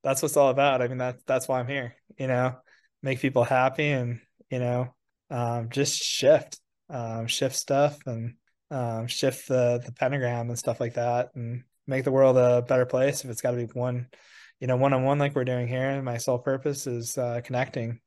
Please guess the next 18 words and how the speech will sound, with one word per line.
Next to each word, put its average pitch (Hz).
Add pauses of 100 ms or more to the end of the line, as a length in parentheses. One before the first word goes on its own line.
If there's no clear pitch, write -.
uh, 117
connecting, 123 (480)
uh, 120
connecting 123 (380)
one-on-one, 127
uh, 120
connecting, 123 (460)
uh, 139
audiences 135
and 127
stuff 120
like 123
that, 131
speaking 131
on 120
stages 139
and 113 (520)
connecting, 123